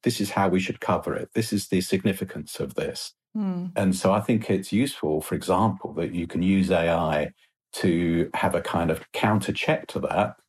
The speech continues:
Speaker 1: where what really interests the audience as opposed to you, for example. And then, though, it's a kind of feedback loop.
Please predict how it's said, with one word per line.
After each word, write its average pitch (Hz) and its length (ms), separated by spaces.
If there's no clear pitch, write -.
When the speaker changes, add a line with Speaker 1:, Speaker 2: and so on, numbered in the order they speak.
Speaker 1:
where 85 240
what 95 360
really 107 280
interests 98 600
the 92 220
audience - 600
as 85 120
opposed 82 480
to 80 400
you, 92 320
for - 160
example. - 680
And 95 200
then, 131 340
though, - 220
it's 95 280
a 101 40
kind 95 300
of 95 120
feedback 92 540
loop. 85 440